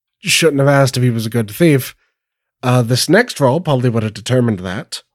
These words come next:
What was our family lifestyle like? Uh, were we wretched, poor, comfortable, or aristocratic? Let's find out with a roll of three D six.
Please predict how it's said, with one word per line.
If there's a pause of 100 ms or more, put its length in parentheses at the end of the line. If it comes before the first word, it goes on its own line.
What
was
our
family
lifestyle (120)
like? (800)
Uh,
were
we
wretched, (240)
poor,
comfortable,
or
aristocratic? (960)
Let's
find
out
with
a
roll
of
three
D
six.